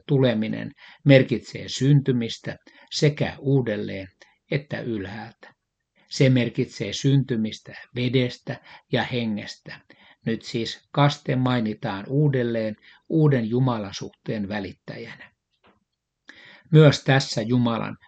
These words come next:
koko maailmaa koskettava pelastusteko ja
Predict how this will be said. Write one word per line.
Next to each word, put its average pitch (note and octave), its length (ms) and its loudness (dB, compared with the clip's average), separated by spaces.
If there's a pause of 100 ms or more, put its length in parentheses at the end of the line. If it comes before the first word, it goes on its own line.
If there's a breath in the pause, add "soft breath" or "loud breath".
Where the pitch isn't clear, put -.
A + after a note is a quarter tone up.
(100)
koko D3+ 380 4
maailmaa A2 600 0
koskettava - 800 -10
pelastusteko - 1040 -2 (340 loud breath)
ja G#2 220 0